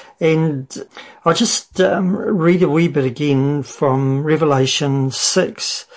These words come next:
fourteen to sixteen. It says, this is talking about the second coming of Jesus.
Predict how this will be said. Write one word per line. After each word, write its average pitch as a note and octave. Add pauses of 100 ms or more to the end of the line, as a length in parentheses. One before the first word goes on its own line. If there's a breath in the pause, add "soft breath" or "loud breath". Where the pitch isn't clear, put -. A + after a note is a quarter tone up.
(220 loud breath)
fourteen C#3+
to B2+
sixteen. D3
It C#3+
says, - (100)
this F3+
is E3
talking E3
about E3
the F#3+
second C#3+
coming C3+
of B2
Jesus. C3+